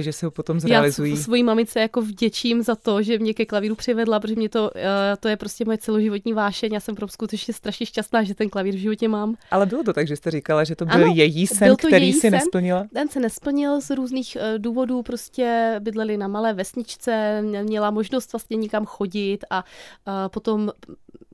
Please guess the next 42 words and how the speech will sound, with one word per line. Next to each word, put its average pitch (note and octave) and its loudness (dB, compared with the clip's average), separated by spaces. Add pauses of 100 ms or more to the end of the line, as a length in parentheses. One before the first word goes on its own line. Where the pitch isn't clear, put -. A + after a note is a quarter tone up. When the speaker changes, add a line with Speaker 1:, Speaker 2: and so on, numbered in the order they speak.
(220)
Speaker 2:
přijde F3 0
život, G#3+ 2
že G3+ 0
jo, G3+ 2
p-, G3+ -4 (140)
práce, A#3 2
děti, G3 -2
studium A3 -2
a G3+ 0
tak G3+ -4
dále, G#3+ 2 (300)
takže G#3+ 0 (260)
Speaker 1:
A F#3 -4
v E3+ -2
dospělosti F3+ 0
už E3 -8
jste - -4
jí E3+ -2
tedy, D3+ 0
ne E3+ 4
v C3 -2
dospělosti, G3 6
ale E3 6 (240)
Speaker 2:
Ne. G#3 0
Speaker 1:
tedy F#3 4
v - -4
pokročilejším E3+ 0
věku E3 0
už D3 -6
jste - -6
jí E3 -2
ke D#3+ -4
klavíru D#3 0
zrovna F3 4
vy G#3+ 4
Speaker 2:
Eh, G#3+ 6
Speaker 1:
nepřitáhla? A3 2
Speaker 2:
maminka D#4 2
moje G#3+ 2
je A3 0
velká G#3+ 0
sportovkyně, G#3+ -6